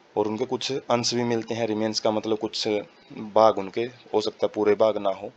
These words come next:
कुछ छोटे भाग जिसको अंश बोलते हैं, तो इसलिए इनको जीवाश्म बोला जाता है। जो रॉक्स हैं, ये चट्टानें हैं, वो सेडिमेंट्स, वो, अ,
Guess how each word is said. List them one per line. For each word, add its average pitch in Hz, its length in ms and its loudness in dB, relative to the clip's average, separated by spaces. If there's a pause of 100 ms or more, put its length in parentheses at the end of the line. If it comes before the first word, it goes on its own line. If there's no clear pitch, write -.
कुछ 107 120 -8
छोटे 107 300 0
भाग 104 240 2
जिसको 98 280 -6
अंश 104 440 -6
बोलते 98 300 -4
हैं, 101 40 -8
तो 110 80 -10
इसलिए 101 220 -8
इनको 98 180 -6
जीवाश्म 98 480 -4
बोला 92 220 0
जाता 92 280 -6
है। 95 140 -10 (760)
जो 113 80 2
रॉक्स 123 340 2
हैं, 113 60 0
ये 113 80 -4
चट्टानें 113 400 0
हैं, 110 80 -2
वो 107 80 2
सेडिमेंट्स, 104 640 -2
वो, 101 140 -2
अ, 104 680 -2